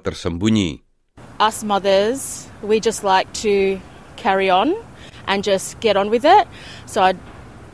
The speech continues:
Speaker 2: you know, I do school drop-off and you would never know. And I'd go sit in a cafe and you'd never know that I experienced domestic violence and homelessness because of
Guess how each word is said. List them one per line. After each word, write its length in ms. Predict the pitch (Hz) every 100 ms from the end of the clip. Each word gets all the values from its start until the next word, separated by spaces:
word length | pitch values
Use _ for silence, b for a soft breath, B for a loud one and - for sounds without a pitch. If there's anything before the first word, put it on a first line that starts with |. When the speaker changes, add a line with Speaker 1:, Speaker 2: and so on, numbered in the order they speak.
| - - - - - - - - 214
Speaker 2:
you 80 |
know, 240 | 208 196 196 - - - - 196
I 80 |
do 160 | 190 202
school 240 | - 214
drop-off 400 | 196 175 196 185
and 160 | 185 190
you 80 | 185
would 80 | 180
never 240 | 180 175
know. 320 | 170 170 165
And 160 | 156 180
I'd 160 | 170
go 80 | 185
sit 240 | 180 - 190
in 80 |
a 80 | 175
cafe 320 | 196 180 180
and 80 | 170
you'd 160 | 175 175
never 240 | 180 170
know 160 | 170 165
that 80 | 165
I 80 |
experienced 480 | 170 - 170 165 160
domestic 320 | 170 165 190
violence 320 | 170 170 170 170
and 80 |
homelessness 560 | 175 156 160 - 160 -
because 320 | 196 - 170
of 80 | 185